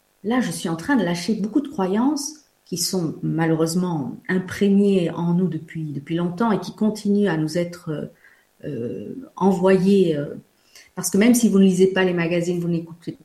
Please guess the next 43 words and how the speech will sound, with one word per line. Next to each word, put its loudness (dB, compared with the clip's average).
pas 0
les 0
émissions -2
radio, 2
les 0
courants 2
passent, -2
hein, 4
donc 2
<laughs> -16
vous 2
le 4
prenez 4
ou 6
vous 4
ne 4
le 0
prenez -2
pas, 0
mais 4
plus 2
vous, 0
vous -4
vous -2
élevez 2
vibratoirement -2
en -4
choisissant -2
les -2
nouvelles -4
déclarations -8
que -6
vous -8
voulez -2
vous -2
dire, 2
plus 6
vous 2
devenez 2
invisible 4
à -4
ces -10
courants-là. -8